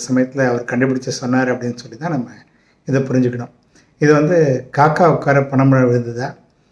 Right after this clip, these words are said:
இல்ல கொடி அசைந்ததும் காற்று வந்ததா, இல்ல காற்று வந்ததும் கொடி அசைந்ததா அப்படின்னு சொல்லிட்டு நமக்கு தெரியாது. ஆனா ஏதோ ஒரு வெளிநாட்டு தொடர்பை பத்தி அவர் சொல்லியிருக்காரு, அது நடந்திருக்கு அப்படிங்கிறது தான் உண்மை.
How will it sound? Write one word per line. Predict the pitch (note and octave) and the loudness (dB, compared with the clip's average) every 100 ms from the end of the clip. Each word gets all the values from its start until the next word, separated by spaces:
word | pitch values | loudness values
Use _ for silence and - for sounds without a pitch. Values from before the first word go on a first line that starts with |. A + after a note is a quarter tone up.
| _ _ | _ _
இல்ல | C#3+ C#3+ D#3 C#3+ C#3 C3+ | -2 2 4 2 0 0
கொடி | D#3 D3+ | 2 6
அசைந்ததும் | E3 C3+ D#3+ C#3 C3+ C3+ D3 C#3 C3 C3 | 6 4 2 0 0 0 -2 -4 -8 -10
காற்று | - B2+ B2+ C#3+ | -4 -2 -2 -2
வந்ததா, | A#2 A2+ A2+ C3 D3 - _ _ _ _ | -4 -6 -6 -6 -8 -14 _ _ _ _
இல்ல | C3 B2 A#2+ | 0 0 0
காற்று | - D3+ D#3 D#3+ | 2 2 4 4
வந்ததும் | C3 C3 C#3+ C#3 | 4 2 -2 -4
கொடி | B2 C3+ | 0 2
அசைந்ததா | B2+ - C3 A#2 A#2+ | 2 0 -6 -6 -6
அப்படின்னு | B2 A#2+ A#2 | -6 -6 -10
சொல்லிட்டு | B2+ - | -14 -12
நமக்கு | A#2+ G#2 | -16 -14
தெரியாது. | A#2+ B2 A#2 B2+ - _ _ _ _ _ | -6 -4 -4 -8 -14 _ _ _ _ _
ஆனா | D3+ F#3+ F3 C3+ B2 C#3 - C#3+ - | 0 2 2 0 -4 -8 -16 -20 -12
ஏதோ | C3 B2+ D#3+ | -2 4 6
ஒரு | D3+ C3 | 6 4
வெளிநாட்டு | C3 C#3+ D3 C#3 | 4 4 2 2
தொடர்பை | C3+ C3+ B2+ C#3 | 0 0 0 -2
பத்தி | C#3 B2+ D#3 | -4 -6 -2
அவர் | C#3+ B2+ A#2+ | -2 -2 -4
சொல்லியிருக்காரு, | B2+ C#3 C#3 C3 C#3 - _ _ _ _ _ | -2 -2 -2 -4 -6 -8 _ _ _ _ _
அது | C3+ C3 | -2 0
நடந்திருக்கு | B2+ C#3+ D3 - | 2 0 0 0
அப்படிங்கிறது | C3 A#2 A#2 A#2 | -2 -2 -8 -8
தான் | D#3+ | -8
உண்மை. | B2+ A2 - | -8 -12 -20